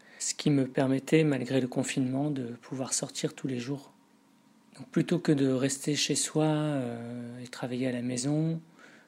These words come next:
euh, le fait de faire ce trajet quotidien m'a aidé à mieux supporter ce moment vraiment bizarre. C'est sûr que les amis, la famille,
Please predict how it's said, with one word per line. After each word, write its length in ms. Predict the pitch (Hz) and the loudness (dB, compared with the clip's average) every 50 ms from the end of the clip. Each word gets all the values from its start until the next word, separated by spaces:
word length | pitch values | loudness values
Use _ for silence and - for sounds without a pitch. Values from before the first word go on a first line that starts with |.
| _ _ _ _ - | _ _ _ _ -6
euh, 240 | 147 127 123 123 | -4 -2 -2 -2
le 100 | 120 123 | -2 -4
fait 360 | 127 - - 160 156 151 - - | -6 2 4 4 4 4 -2 -10
de 40 | |
faire 300 | 131 - - - 147 - | -10 -6 -4 -4 -4 -2
ce 140 | - - - | -4 -4 -4
trajet 420 | 131 - - - 139 123 123 143 139 | -4 -4 0 0 0 2 2 0 2
quotidien 760 | - 147 135 - - - 131 123 131 131 135 143 143 143 | 2 0 0 0 -4 -8 -4 -2 -2 0 0 0 0 0
m'a 200 | 143 143 131 120 | 0 0 2 2
aidé 300 | 120 120 120 143 139 139 | 2 2 4 4 4 4
à 120 | 135 127 117 | 2 0 0
mieux 200 | 120 131 147 147 | 0 2 2 2
supporter 760 | - - - - - 147 - - - - 143 139 143 143 139 | 0 -2 -6 0 0 0 0 -2 -2 0 0 2 2 0 -4
ce 180 | 139 - - | -6 -6 -4
moment 580 | 135 131 131 131 131 131 135 135 131 127 127 127 | -4 -2 -2 0 0 0 0 0 -2 -4 -4 -6
vraiment 340 | 123 120 117 120 123 123 123 | -6 -6 -4 -4 -2 -2 -2
bizarre. 500 | 117 113 113 113 117 113 113 - - _ _ _ _ _ _ _ - - - - - - - - - - - - - - _ | -4 -4 -6 -8 -8 -10 -12 -16 -18 _ _ _ _ _ _ _ -20 -20 -20 -20 -20 -20 -20 -20 -20 -20 -20 -20 -20 -20 _
C'est 160 | - - 143 | -6 -2 0
sûr 240 | - - 160 - - | 2 2 2 0 4
que 80 | - | 2
les 220 | 151 131 135 127 131 | 6 6 8 6 8
amis, 280 | 131 127 131 131 135 | 6 6 6 4 4
la 120 | 143 139 127 | 4 2 0
famille, 580 | - - 139 127 127 131 139 143 147 147 147 | 0 0 0 2 4 2 2 2 2 0 0